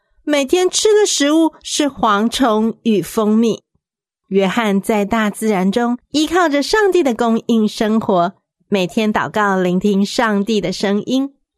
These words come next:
在约翰三十岁的时候，上帝要约翰离开旷野，来到约旦河边，开始传讲上帝的话语，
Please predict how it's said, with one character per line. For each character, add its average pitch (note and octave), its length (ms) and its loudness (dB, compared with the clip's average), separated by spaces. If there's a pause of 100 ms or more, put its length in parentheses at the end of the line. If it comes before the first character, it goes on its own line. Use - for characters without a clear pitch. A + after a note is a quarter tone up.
(560)
在 G#3+ 220 0
约 G#3 180 2
翰 A#3 240 0
三 - 220 0 (120)
十 A3+ 280 -2
岁 C#4 200 -2
的 A3 120 0
时 G#3+ 160 -4
候， A3 220 -2 (360)
上 A3+ 400 -2
帝 A3+ 360 -2
要 G#3 260 0
约 G#3 180 0
翰 G3 320 0
离 D#3+ 140 -2
开 A3+ 240 -2
旷 F4+ 240 -2
野， - 280 -2 (320)
来 E3+ 240 0
到 F#3 340 0
约 G3 260 2
旦 F#3 280 -2
河 E3 240 -2
边， A3 340 -2 (420)
开 G#3 280 0
始 G#3 200 -4
传 F3 260 -2
讲 F#3+ 300 -2
上 F4 340 -2
帝 C4 160 -2
的 G3+ 100 -2
话 A#3 280 -2
语， G3 180 -4